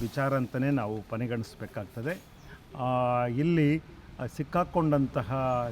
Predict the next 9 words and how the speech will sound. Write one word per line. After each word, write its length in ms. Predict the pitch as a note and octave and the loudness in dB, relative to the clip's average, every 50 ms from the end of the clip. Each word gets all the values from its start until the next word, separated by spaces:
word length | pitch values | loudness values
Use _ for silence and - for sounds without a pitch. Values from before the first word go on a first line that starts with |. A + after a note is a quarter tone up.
| G#2 - G#2+ A#2 | -6 -8 -8 -4
ಯುವತಿಯನ್ನು 920 | B2+ C#3 E3 F3+ F3 - E3 D3+ C#3+ B2 A2 G#2 G2+ G#2 C3 - - - - - - - - - - - - | -2 0 0 0 0 2 2 2 4 2 0 -2 -4 -6 -8 -10 -12 -14 -14 -12 -12 -12 -12 -10 -10 -8 -6
ಬ-, 220 | A#2+ B2 B2 B2+ B2+ | -4 -2 -2 0 -2
ವಿಚಾರಿಸಿದಾಗ 720 | C3+ C3 - G3 A3+ G#3+ D3+ - - C3 A2+ F#2 F2 G2+ | -2 0 4 4 4 4 2 -2 -4 -4 -4 -4 -4 -4
ಆಕೆ 320 | A2 B2 B2 - - C3+ | -6 -6 -6 -4 -4 -4
ಪ್ರಾಮಾಣಿಕವಾಗಿ 1080 | A#2+ F#2+ B2 B2 C#3+ E3+ F#3+ G3 F#3+ F3 - - D3+ C#3 C3+ C3+ C3 B2 A#2+ C#3 C#3 C3+ | -2 -2 0 0 2 2 2 2 0 -2 -2 0 0 2 2 2 2 0 0 -2 -2 -2
ಒಪ್ಕೊಂಡಿರುವಂಥದ್ದೇನು 1160 | D3 C#3 B2+ A#2 - - - F3 F3+ F3+ F3 E3 D#3 D3 C#3 B2 G2 C#3+ B2 A#2+ B2 A#2+ A#2+ | -4 -6 -8 -8 -6 -2 2 2 4 6 6 4 4 4 2 0 0 -2 -4 -2 -2 -4 -4
ಅಂತಂದರೆ, 480 | A#2 A#2+ - A#2 G#2+ G#2+ B2 C3 D#3 F#3+ - - - - - - - - - - | -4 -6 -6 -6 -6 -6 -4 -4 -6 -6 -8 -12 -14 -14 -14 -14 -14 -14 -10 -6
ಸ್ಥಳೀಯ, 500 | - C3 C3+ D#3 G#3 A3+ A3 A3 F#3 D3 C3 B2+ A#2 A2+ - - - - - - - - - - - - - - | -2 0 2 2 2 4 4 6 6 6 6 4 2 0 -4 -8 -12 -12 -12 -10 -10 -10 -10 -10 -10 -10 -8 -6
ಆ, 280 | B2 B2 A#2+ A#2 A2+ | -4 -2 -2 -2 -2